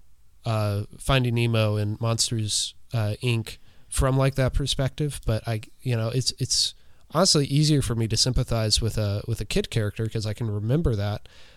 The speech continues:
Um, and I, I don't know. I, I think there's just such a power in telling stories with,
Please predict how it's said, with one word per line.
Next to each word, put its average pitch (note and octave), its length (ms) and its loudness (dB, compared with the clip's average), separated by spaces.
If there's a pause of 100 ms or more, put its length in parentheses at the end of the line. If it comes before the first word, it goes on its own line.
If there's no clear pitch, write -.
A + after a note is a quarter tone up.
(260)
Um, G#2+ 420 -2 (420)
and C3+ 140 2
I, C#3 240 2 (460)
I A#3 40 0
don't F4+ 120 2
know. - 140 2
I, C3+ 220 2
I D3+ 60 2
think - 220 -2
there's - 140 -2
just D#3+ 180 4
such D#3+ 160 2
a B2 40 0
power C3 560 -2 (120)
in C3 460 0 (760)
telling B2+ 360 4
stories A#2+ 680 2 (140)
with, A#2+ 380 -2